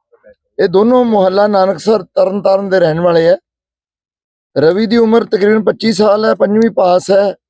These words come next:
ਵੈਲਡਰ ਦਾ ਕੰਮ ਕਰਦਾ ਹੈ, ਪਹਿਲਾਂ ਕੋਈ ਕੇਸ ਨਹੀਂ ਹੈ ਇਹਦੇ ਤੇ।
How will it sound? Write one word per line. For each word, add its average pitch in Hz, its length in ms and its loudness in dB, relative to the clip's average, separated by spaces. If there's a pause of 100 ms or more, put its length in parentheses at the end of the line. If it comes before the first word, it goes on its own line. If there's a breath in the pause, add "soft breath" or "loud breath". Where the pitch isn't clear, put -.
ਵੈਲਡਰ 180 360 0
ਦਾ 202 160 0
ਕੰਮ 185 280 -2
ਕਰਦਾ 170 340 0
ਹੈ, 220 60 -6 (680)
ਪਹਿਲਾਂ 214 260 0
ਕੋਈ 190 200 -2
ਕੇਸ 190 300 0
ਨਹੀਂ 202 200 2
ਹੈ 165 140 2
ਇਹਦੇ 151 160 -2
ਤੇ। 156 240 -2